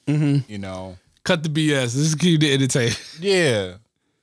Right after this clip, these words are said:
Speaker 2: We don't wanna see none of this nonsense, you know?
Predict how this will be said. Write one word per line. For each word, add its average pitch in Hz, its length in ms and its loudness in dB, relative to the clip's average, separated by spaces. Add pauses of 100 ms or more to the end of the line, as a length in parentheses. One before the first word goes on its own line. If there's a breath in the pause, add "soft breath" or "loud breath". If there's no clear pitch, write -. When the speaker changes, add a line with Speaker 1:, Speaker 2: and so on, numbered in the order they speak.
(120)
Speaker 2:
We 156 140 -6
don't 185 160 0
wanna 147 220 -2
see 120 240 -10
none 104 220 -10
of 95 120 -18
this 92 220 -18
nonsense, 78 840 -20
you 87 120 -20
know? 80 380 -20